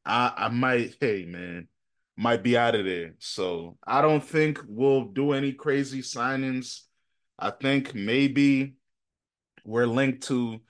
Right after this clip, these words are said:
a center back. Like I said, Jarrell Hato for, uh, Ajax. He's, like, seventeen. Um, his contract expires in twenty twenty-five.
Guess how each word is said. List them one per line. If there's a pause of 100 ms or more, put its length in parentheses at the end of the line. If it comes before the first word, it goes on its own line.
(420)
a
center
back.
Like
I
said,
Jarrell
Hato
for,
uh,
Ajax.
He's,
like,
seventeen. (520)
Um, (180)
his
contract
expires
in
twenty
twenty-five.